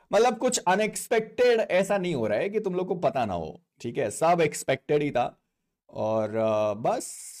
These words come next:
चल रहा है जो चल रहा है, वैसा सीन है। पीएमजीसी स्पेशल इनवाइट है क्या इंडिया को? नहीं बाबा,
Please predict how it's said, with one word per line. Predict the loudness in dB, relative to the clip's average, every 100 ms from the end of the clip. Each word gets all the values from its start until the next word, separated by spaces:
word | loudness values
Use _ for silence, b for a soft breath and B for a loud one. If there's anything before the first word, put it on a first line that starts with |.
| -18 -10
चल | -4 -2
रहा | -2 -2
है | -4 -8
जो | -12
चल | -10 -8
रहा | -6 -6
है, | -6 -12 _
वैसा | -6 -4 -4
सीन | -6 -10
है। | -16 _ _ _ -4
पीएमजीसी | 0 2 2 0
स्पेशल | 0 -2 0 2
इनवाइट | 2 2 2
है |
क्या | 2
इंडिया | 2 2
को? | 0 0
नहीं | -2 -2
बाबा, | 0 2 4 6 6 6